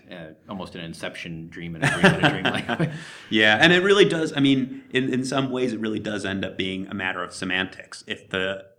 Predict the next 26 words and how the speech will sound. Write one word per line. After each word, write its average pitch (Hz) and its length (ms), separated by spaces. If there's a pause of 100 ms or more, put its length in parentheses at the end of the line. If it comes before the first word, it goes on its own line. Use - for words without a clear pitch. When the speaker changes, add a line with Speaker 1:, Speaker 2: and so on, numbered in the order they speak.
(320)
Speaker 2:
preceding 143 420
events 127 320
are 120 80
smaller, 127 600
then 98 120
we 101 80
call 113 180
them 107 140
foreshocks. 123 680
If - 260
the 95 320 (160)
preceding 110 320
events 110 440
are 110 100
bigger, 113 320
we 120 80
call 107 180
them 104 160
the 101 60
main 98 240
shock 101 400
followed 101 300
by 107 140
aftershocks. - 800
And 90 160
so, 95 440